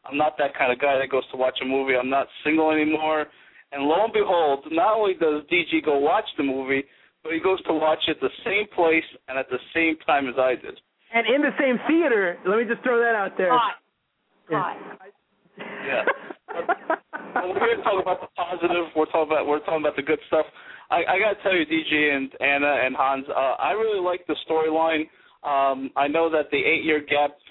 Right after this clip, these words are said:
Speaker 1: is something that you still don't like, D G, but I like the storyline. I like Bane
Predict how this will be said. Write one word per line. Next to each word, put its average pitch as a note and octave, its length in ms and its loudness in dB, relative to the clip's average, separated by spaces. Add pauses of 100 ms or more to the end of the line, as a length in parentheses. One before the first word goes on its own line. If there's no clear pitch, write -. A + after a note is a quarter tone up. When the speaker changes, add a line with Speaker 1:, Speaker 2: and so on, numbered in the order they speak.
Speaker 1:
is C3+ 180 -6
something D3 280 -2
that C3+ 160 0
you C3 100 -4 (140)
still D#3 140 0
don't C#3 140 2
like, D3 220 0
D C#3+ 180 -2
G, D3 140 0
but C3+ 100 -2
I C3 100 2
like D#3+ 280 0
the D#3 80 -4 (120)
storyline. D3 320 2
I C#3 60 2
like D#3+ 280 0 (340)
Bane D#3 380 0